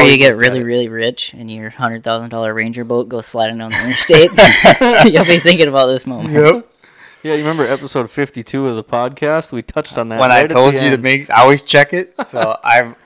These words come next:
Speaker 2: I've always checked it, and then the one time that I didn't do it, she popped off. So
Speaker 1: Hmm.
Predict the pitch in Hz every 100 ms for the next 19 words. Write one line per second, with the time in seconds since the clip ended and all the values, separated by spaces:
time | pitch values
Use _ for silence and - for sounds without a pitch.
0 | _ _ _ 123 123 139 147 - 151 147
1 | - 185 190 117 113 120 120 120 117 127
2 | 139 143 143 143 139 123 120 147 151 127
3 | 117 127 - _ _ _ _ _ _ _
4 | _ _ _ _ - - 131 - 170 139
5 | - - 104 - _ _ _ _ 110